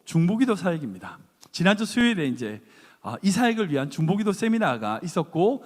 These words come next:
이번 주에도 이제 하게 될 겁니다. 근데 제가 이 강의를, 지난주에 있었던 그 강의를 준비하면서 그리고 그 강의를 하면서 하나님께 저에게 주신 은혜가 너무나 많아요. 잠깐 좀 말씀드리면,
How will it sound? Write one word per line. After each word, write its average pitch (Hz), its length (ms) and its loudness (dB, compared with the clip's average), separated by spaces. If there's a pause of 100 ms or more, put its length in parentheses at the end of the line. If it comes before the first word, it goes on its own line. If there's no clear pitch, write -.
(140)
이번 190 220 2
주에도 131 500 -4
이제 196 160 -12
하게 151 380 -6
될 110 240 -8
겁니다. 95 420 -14 (680)
근데 175 140 0
제가 180 300 0
이 190 140 -6
강의를, 160 640 -2
지난주에 175 420 0
있었던 160 300 -4
그 165 100 -6
강의를 185 380 -2
준비하면서 170 760 -4 (400)
그리고 165 200 -4
그 - 160 -14
강의를 160 340 -6
하면서 185 600 -4 (600)
하나님께 302 320 2
저에게 160 240 0
주신 165 280 -6
은혜가 196 240 -6
너무나 208 360 2
많아요. 98 380 -8 (1600)
잠깐 165 320 -6
좀 151 100 -8
말씀드리면, 139 720 0